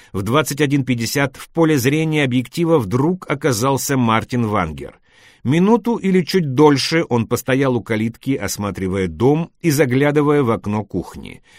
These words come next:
Потом поднялся на крыльцо, подергал дверь и достал ключ. Вероятно, обнаружив,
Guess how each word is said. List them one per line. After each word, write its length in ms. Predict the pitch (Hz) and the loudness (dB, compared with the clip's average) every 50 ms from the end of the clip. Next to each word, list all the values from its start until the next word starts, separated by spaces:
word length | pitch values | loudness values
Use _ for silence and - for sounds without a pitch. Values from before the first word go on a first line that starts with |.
| - - _ _ | -20 -20 _ _
Потом 420 | - 131 143 143 170 175 180 190 180 | -4 -4 0 2 4 4 4 4 4
поднялся 580 | - 139 127 107 120 123 120 117 110 - 123 | 2 2 2 4 2 2 2 2 0 -2 -2
на 100 | 117 107 | -4 -4
крыльцо, 640 | - 110 110 104 95 - - - 139 147 156 147 _ - | -4 -4 -4 -4 -6 -6 -4 -2 -2 -2 -2 -4 _ -2
подергал 600 | - 143 147 135 143 180 180 165 143 131 135 127 113 | 0 0 0 4 4 4 4 4 4 2 2 2 2
дверь 380 | 92 95 104 131 151 175 175 - | 0 0 2 4 4 4 4 2
и 80 | 143 120 | -2 0
достал 480 | 110 113 107 - - 120 117 117 113 | 0 0 -2 -2 -2 0 0 0 0
ключ. 500 | - - 92 76 65 - - - - - _ _ _ _ _ - | -2 -6 -8 -8 -8 -10 -10 -10 -12 -12 _ _ _ _ _ -10
Вероятно, 580 | 85 101 143 156 170 185 196 190 190 180 175 | -4 0 2 4 4 4 4 4 2 2 0
обнаружив, 600 | 170 151 160 170 165 165 175 165 160 180 156 - | 2 2 2 4 4 6 4 4 4 2 0 0